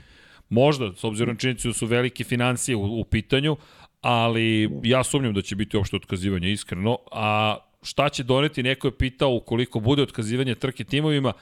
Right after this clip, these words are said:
Speaker 1: ljudi, u ovoj Formuli jedan jedan dan je na nivou beskonačnosti. I voleo bih da, da uradimo dve stvari, a to je da popričamo o Mercedesu.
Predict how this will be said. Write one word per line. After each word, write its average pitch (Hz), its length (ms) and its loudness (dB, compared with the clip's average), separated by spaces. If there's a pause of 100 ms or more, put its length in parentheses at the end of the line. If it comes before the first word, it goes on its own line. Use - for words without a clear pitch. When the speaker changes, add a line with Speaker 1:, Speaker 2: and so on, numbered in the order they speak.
(280)
Speaker 1:
ljudi, 110 360 2 (440)
u 101 280 2
ovoj 156 240 4
Formuli 143 380 2
jedan 90 200 -2
jedan 117 480 0
dan 131 240 4
je 117 80 0
na 110 100 0
nivou 113 280 2
beskonačnosti. 104 960 -2 (340)
I 120 220 2 (520)
voleo 135 360 4
bih 127 160 -4
da, 120 180 0
da 120 160 0
uradimo 135 400 2
dve 135 200 0
stvari, 127 360 0
a - 20 -2
to - 140 -2
je 131 40 2
da 123 80 0
popričamo 120 640 0
o 107 200 0
Mercedesu. 90 680 -4